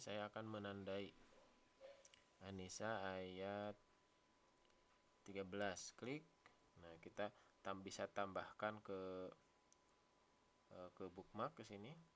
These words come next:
Ini saya bisa bikin folder, misalnya saya bikin hafalan,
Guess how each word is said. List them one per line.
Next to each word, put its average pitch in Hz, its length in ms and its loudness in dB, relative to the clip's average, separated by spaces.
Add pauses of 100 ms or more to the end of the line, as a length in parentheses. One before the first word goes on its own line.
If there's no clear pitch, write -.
(1120)
Ini 107 80 -6
saya 110 220 6
bisa 107 240 4
bikin 104 400 0
folder, 101 400 4
misalnya 101 340 -2
saya 113 240 0
bikin 113 480 -4
hafalan, 98 460 0